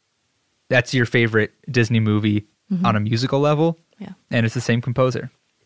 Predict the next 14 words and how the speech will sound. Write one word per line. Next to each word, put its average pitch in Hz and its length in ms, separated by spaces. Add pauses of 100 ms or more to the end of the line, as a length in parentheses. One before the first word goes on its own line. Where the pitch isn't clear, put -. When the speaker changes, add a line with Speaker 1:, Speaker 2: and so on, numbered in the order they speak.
(240)
Speaker 1:
It's - 100
funny 131 240
how 107 140
that 104 180
works, 113 260
isn't 107 200
it? - 100 (180)
Speaker 2:
It, - 260
it - 20
really 190 260
is. 190 120
Speaker 1:
It's - 100
Steven 120 340
something. 107 460